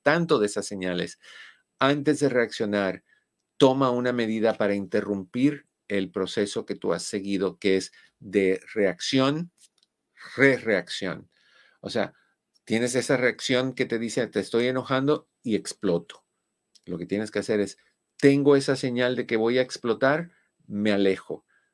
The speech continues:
Me calmo, voy al baño, me echo agüita en la cara, respiro profundo, escucho una canción calmada, escucho música calmada, me tomo un té de tilo, me tomo un Holy Basil, lo que sea". Haces lo, no alcohol, no drogas, pero, pero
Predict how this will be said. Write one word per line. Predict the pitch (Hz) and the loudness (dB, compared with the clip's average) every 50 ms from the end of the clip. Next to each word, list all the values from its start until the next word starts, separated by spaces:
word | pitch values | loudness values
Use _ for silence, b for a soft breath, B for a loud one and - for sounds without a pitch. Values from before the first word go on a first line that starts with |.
| _ _ - | _ _ -8
Me | 95 95 90 | -8 -8 0
calmo, | _ 123 123 131 135 135 139 127 110 | _ 4 4 6 4 2 0 2 2
voy | 107 98 | 4 4
al | 90 87 92 | 4 2 2
baño, | 90 117 127 135 139 135 127 | 2 2 2 2 2 0 0
me | 107 98 | -2 -2
echo | 92 - 107 | -4 -4 -4
agüita | 90 90 92 90 104 | -4 -4 -4 -4 -4
en | 95 95 | -4 -2
la | 90 87 - | -4 -4 0
cara, | - 135 139 139 139 139 | 0 2 2 4 2 0
respiro | 123 120 101 - - 107 95 92 - | 0 -2 -8 -8 -8 -4 -4 -4 -4
profundo, | - 101 - - 139 151 156 151 139 131 | -6 -12 -6 -2 0 2 2 2 0 0
escucho | - - - 104 101 120 | -2 -2 -8 -8 -8 -6
una | 107 101 90 | -8 -8 -6
canción | - 95 95 90 - - 107 101 101 101 92 90 | -6 -8 -8 -6 -6 -4 -4 -4 -4 -4 -8 -6
calmada, | - 101 90 90 98 113 127 131 131 123 107 | -4 -2 -2 0 0 0 0 2 2 2 2
escucho | 90 - - - 98 - - | 0 -4 -8 -8 -8 -8 -6
música | 98 92 90 - - - 76 73 | -8 -8 -10 -10 -8 -10 -10 -4
calmada, | - 98 101 107 131 147 160 156 156 156 151 147 B B B B B | -2 -2 0 2 2 4 4 4 4 4 2 2 B B B B B
me | - 104 101 | -4 -4 -2
tomo | - 107 104 104 104 104 | 0 0 0 0 0 -2
un | 104 104 101 98 98 95 92 - _ | -2 -4 -6 -8 -8 -10 -12 -14 _
té | _ 110 98 | _ 0 2
de | 90 87 | 2 0
tilo, | 87 - 143 151 160 160 151 147 | 0 2 4 4 6 6 4 4
me | 120 110 | 2 2
tomo | 92 101 95 95 87 | 0 0 -2 -2 -4
un | 90 | -4
Holy | 95 90 92 92 | -4 -4 -4 0
Basil, | 90 131 160 175 175 165 165 - 143 120 107 80 | 4 4 4 6 4 0 2 0 0 0 0 -2
lo | 90 90 - | -4 -4 -4
que | - 90 | -6 -6
sea". | - - - 107 95 85 - - B B B B B B B B B B _ | -4 0 0 0 0 0 -4 -8 B B B B B B B B B B _
Haces | 120 120 123 120 147 143 | 0 0 0 0 -2 -2
lo, | 147 143 - | -2 -2 -2
no | 113 110 123 127 | 0 2 2 2
alcohol, | 143 160 - - 156 131 120 123 113 117 | 2 2 2 4 6 6 6 4 -2 -2
no | 107 104 | -2 0
drogas, | 98 101 87 65 - - - - B B B B B B B B _ _ | 0 0 -2 -4 -4 -10 -16 -18 B B B B B B B B _ _
pero, | - 120 120 120 113 117 117 117 113 113 110 110 107 - _ | 4 4 6 6 6 6 4 6 6 4 2 2 0 -2 _
pero | 127 117 117 104 - | 2 2 2 0 -2